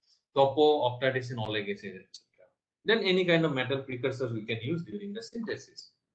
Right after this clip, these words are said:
And this is a famous, uh, topo top synthesis, uh, in the zax in nineteen ninety-three. You can see the citation of this paper is more than five thousand.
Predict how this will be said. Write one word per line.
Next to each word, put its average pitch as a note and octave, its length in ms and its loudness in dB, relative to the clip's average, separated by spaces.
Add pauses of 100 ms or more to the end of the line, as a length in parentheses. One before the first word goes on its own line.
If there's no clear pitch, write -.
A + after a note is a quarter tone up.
(480)
And D3 140 2
this F#3 140 6
is F#3+ 120 4
a F3+ 120 4
famous, E3+ 520 2
uh, A2+ 280 0
topo D#3+ 720 4
top D3+ 220 4
synthesis, D3+ 880 -4
uh, G2 240 -8
in G#2 60 -12
the A2 60 -8
zax C3 500 0
in B2 80 -6
nineteen A2 320 -6
ninety-three. A2 480 -8
You A#2+ 120 -2
can A#2 200 -4
see D#3+ 300 -4
the A#2 100 -6
citation A2+ 500 -8
of A2 160 -8
this A2 120 -16
paper G#2 340 -8
is G2 140 -10
more G2+ 160 -4
than G#2 180 -8
five G#2+ 240 -6
thousand. D3 420 -4